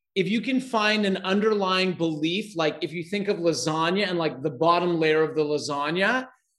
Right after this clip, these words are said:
is that I'm always going to be okay and I'm always gonna figure it out, then you feel comfortable going for it. So for me, I was like,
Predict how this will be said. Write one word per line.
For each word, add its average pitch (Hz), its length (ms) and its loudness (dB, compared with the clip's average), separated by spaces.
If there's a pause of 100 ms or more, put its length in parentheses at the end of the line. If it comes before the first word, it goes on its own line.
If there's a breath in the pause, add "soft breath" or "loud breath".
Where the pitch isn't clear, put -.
(160)
is 175 180 2
that 170 420 0
I'm 180 240 2
always 190 360 6
going 180 160 4
to 175 60 4
be 165 220 2
okay 156 400 2
and 156 120 -2
I'm 147 140 -6
always 156 320 0
gonna 151 160 -4
figure 143 400 -6
it 131 60 -4
out, 180 420 0 (640)
then 214 460 4
you 202 380 0
feel 185 200 4
comfortable 175 500 0
going 156 360 0
for 127 240 -4
it. 117 80 -8
So - 100 -4
for 202 120 -4
me, 285 100 0
I 285 60 0
was 247 100 0
like, 247 180 0